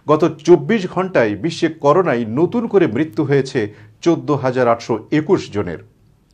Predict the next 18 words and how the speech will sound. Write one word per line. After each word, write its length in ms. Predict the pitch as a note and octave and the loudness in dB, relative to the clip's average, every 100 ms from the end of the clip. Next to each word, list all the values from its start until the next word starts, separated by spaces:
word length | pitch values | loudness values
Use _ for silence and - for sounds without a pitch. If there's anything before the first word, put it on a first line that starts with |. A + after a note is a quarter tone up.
| _ _ - - | _ _ -20 2
এর 120 | D3+ | 2
মধ্যে 260 | D3+ D#3 D3 | 4 0 -2
ভারতে 380 | - D3 F3+ F#3 | 2 2 4 4
মৃত্যু 320 | C#3+ F3 F3+ | 4 0 0
হয়েছে 360 | E3+ F3 F3 G3 | 2 2 0 -8
তিন 280 | - G#3 | -6 -6
হাজার 300 | F3+ D#3+ D3 | -2 -2 -2
দুশো 200 | C#3 C3+ B2 - | -4 -4 -6 -2
পঁচাশি 360 | E3 G3+ C#3+ | -2 -2 -4
জনের। 300 | G#2 G2 D#2+ - _ _ _ - - - | -6 -6 -8 -14 _ _ _ -20 -6 0
একই 240 | D#3+ A#3+ | 2 2
সময়ে 380 | - G#3+ D#3+ G3 | -2 -2 0 -2
তিন 240 | D#3+ F#3+ | -4 -4
হাজারের 420 | D#3+ D#3 D#3 C#3+ | -2 -2 0 0
বেশি 260 | B2 C3+ - | -2 -4 -4
মানুষের 380 | A2+ C3 - B2 | -2 -2 -2 -4
মৃত্যু 360 | E2 B2 E3+ D#3 | -2 -6 -4 -2
হয়েছে 480 | C#3 B2+ - G2 | 0 -2 -2 -6